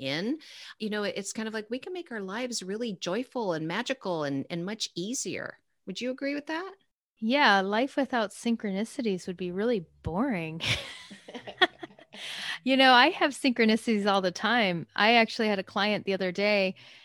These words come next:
Speaker 2: who had a unique case, and I found myself referring to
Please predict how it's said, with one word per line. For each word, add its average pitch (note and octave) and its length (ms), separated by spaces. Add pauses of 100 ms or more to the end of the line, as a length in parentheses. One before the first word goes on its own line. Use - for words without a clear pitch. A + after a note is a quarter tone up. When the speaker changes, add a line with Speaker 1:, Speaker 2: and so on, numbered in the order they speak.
(420)
Speaker 2:
who G3+ 340
had G3 240
a G3+ 60
unique G3 560
case, G3 600 (280)
and F#3+ 480
I G3+ 100
found A#3 300
myself G3+ 440
referring F#3+ 580
to G3 280